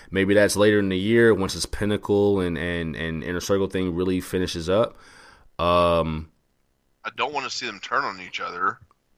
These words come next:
Speaker 1: Kingston and
Speaker 2: Hey,
Speaker 1: Moxley?
Speaker 2: yeah.
Speaker 1: I would hope not.
Speaker 2: 'Cause, like, they're, they're so good together.
Speaker 1: Yeah, yeah, yeah,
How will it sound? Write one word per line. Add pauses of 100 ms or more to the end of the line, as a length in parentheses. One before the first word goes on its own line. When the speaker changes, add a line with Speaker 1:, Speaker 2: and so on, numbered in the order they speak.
(120)
Speaker 1:
Kingston
and
Speaker 2:
Hey,
Speaker 1:
Moxley? (760)
Speaker 2:
yeah. (340)
Speaker 1:
I
would
hope
not. (1000)
Speaker 2:
'Cause,
like,
they're,
they're
so
good
together. (240)
Speaker 1:
Yeah, (100)
yeah,
yeah,